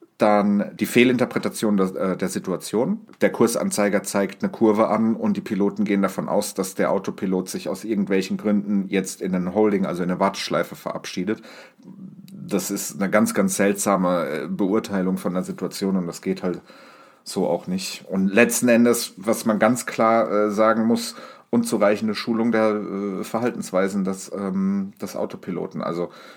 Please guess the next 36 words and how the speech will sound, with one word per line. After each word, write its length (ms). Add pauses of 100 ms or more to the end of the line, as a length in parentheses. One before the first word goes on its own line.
(200)
äh, 240
unabhängig 500
davon, 260
dass 140
es 140
die 80
Funktion 420
gab, 240
auch 160
die 140
Art 140
und 100
Weise, 260
wie 60
in 80
der 80
Schulung 360
damit 360 (420)
umgegangen 640
ist, 340 (720)
wurde. 440
Man 180
muss 340
hier 260
aber 200
auch 400 (300)
sagen, 760
dass 200
ich 160
nicht 240
glaube, 320
dass 160
das 220
ein 60
Airbus-Problem 760
ist, 300